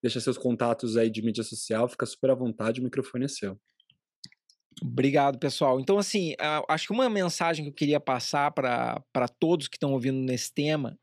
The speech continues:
Speaker 2: é o seguinte: como nós temos um delta de conhecimento muito grande em relação à população geral,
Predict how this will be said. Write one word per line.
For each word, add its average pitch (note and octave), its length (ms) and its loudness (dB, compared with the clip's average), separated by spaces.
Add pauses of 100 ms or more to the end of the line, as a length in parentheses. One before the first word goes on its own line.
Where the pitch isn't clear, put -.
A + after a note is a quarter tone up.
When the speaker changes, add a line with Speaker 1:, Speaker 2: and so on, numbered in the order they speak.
Speaker 2:
é C3 60 -6
o C3 60 -2
seguinte: C3 520 -6 (720)
como C4 260 6
nós C4 220 2
temos A3+ 280 2
um G#3 140 2
delta F3+ 480 4
de C#3 100 -4
conhecimento D#3+ 680 -2
muito F#3 320 2
grande D#3+ 420 2
em C#3 60 -2
relação D3 380 0
à D3+ 60 0
população C#3 440 -2
geral, C3 520 0